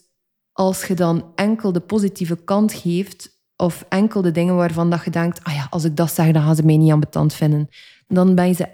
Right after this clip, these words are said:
echt voor vijftig, en eigenlijk eerlijk gezegd, want soms zijn de negatieve dingen moeilijker om te horen,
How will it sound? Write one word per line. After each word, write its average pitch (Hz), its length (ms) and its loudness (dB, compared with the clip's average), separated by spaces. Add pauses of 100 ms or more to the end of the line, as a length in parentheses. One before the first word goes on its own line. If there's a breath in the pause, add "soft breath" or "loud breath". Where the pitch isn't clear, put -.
echt - 500 -10
voor 165 440 -4
vijftig, 202 640 -6
en - 280 -4
eigenlijk 180 420 -2
eerlijk 180 300 -4
gezegd, 170 400 -8
want 165 280 -6
soms 180 320 -2
zijn 170 120 2
de 165 60 4
negatieve 165 460 2
dingen 156 280 2
moeilijker 165 400 2
om 156 100 2
te 160 120 -2
horen, 160 480 2